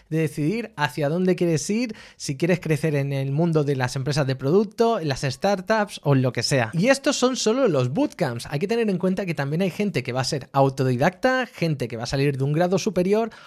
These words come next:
o de una carrera en una ingeniería. Así que hay un montón de gente que está buscando su primera oportunidad.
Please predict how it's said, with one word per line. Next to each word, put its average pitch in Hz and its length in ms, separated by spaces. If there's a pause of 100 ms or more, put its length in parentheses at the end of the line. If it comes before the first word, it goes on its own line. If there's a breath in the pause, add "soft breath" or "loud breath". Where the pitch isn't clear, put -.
(160 loud breath)
o 175 140
de 160 80
una 208 240
carrera 190 480
en 190 80
una 165 160
ingeniería. 175 720 (260 loud breath)
Así 143 280
que 143 100
hay 190 160
un 208 80
montón 165 320
de 185 80
gente 196 380
que 151 100
está 139 240
buscando 185 460
su 156 160
primera 135 320
oportunidad. 139 560